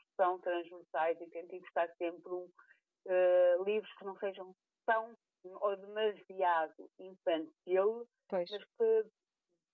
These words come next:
Speaker 1: consiga ser interpretado pela, pela imagem, pela, pela mensagem, porque os maiores índios a gente consegue puxar melhor mais pela, eh, eh, pelo desafio, não é? Como
Speaker 2: Exato.
Speaker 1: nós tivemos,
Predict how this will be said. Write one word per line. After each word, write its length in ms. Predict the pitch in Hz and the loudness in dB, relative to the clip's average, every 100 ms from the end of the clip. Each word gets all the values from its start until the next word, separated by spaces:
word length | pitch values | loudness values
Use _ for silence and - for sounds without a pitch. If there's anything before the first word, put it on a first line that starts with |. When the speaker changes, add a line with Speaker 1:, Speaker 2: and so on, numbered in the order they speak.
| - | -12
Speaker 1:
consiga 440 | 226 196 240 226 - | -12 -6 0 0 0
ser 140 | 214 | -8
interpretado 560 | 185 208 - - 208 214 _ _ _ | -8 -16 -16 -8 -8 -8 _ _ _
pela, 800 | 214 208 202 196 185 180 180 175 165 | -4 -2 -2 0 2 2 0 -2 -4
pela 220 | 175 170 | -2 -2
imagem, 640 | 160 165 180 190 180 165 156 | -2 -2 0 0 -2 -8 -4
pela, 340 | 170 160 156 - - _ _ - | -2 0 -2 -4 -20 _ _ 4
pela 200 | 240 240 | 4 4
mensagem, 840 | 233 214 - 175 160 160 165 151 _ | -2 -12 -6 -4 -4 -8 -16 -18 _
porque 160 | 190 214 | -18 -16
os 80 | |
maiores 320 | 202 214 202 208 | -10 -4 -4 -6
índios 200 | 208 208 | -18 -18
a 40 | |
gente 120 | 208 | -16
consegue 220 | 208 202 190 | -8 -8 -2
puxar 180 | 202 | 0
melhor 240 | 190 190 185 190 | 0 0 -2 -4
mais 280 | 185 185 170 - | -2 -2 -2 0
pela, 480 | 185 180 180 170 - | 2 2 2 0 -2
eh, 400 | - 175 175 170 170 _ - _ _ - | -6 -2 -2 -2 -10 _ -20 _ _ -4
eh, 340 | 180 175 165 165 - - 202 | 2 4 4 0 -6 -20 0
pelo 220 | 226 233 | 2 2
desafio, 600 | 190 220 - 233 208 175 | 0 -6 -6 -18 -12 -12
não 120 | 175 160 | -10 -8
é? 140 | 185 - | -8 -6
Como 100 | 180 | -8
Speaker 2:
Exato. 320 | 185 185 170 | -2 -2 -2
Speaker 1:
nós 40 | - | -6
tivemos, 500 | 190 180 180 185 | -8 -8 -8 -14